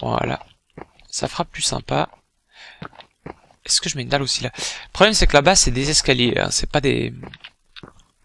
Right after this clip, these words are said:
c'est pas des dalles. Non, mais vous savez quoi, je vais juste mettre,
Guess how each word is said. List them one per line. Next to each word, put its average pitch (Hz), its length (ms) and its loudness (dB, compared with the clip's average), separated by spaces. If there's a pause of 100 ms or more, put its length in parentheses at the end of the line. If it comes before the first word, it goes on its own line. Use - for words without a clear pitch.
(300)
c'est - 220 -8
pas 165 220 2
des 127 160 -2
dalles. 151 680 0 (1120)
Non, 131 100 4
mais 170 100 2
vous 185 60 -4
savez 170 160 0
quoi, 202 120 0
je 143 100 0
vais 127 60 2
juste - 180 -6
mettre, - 320 -2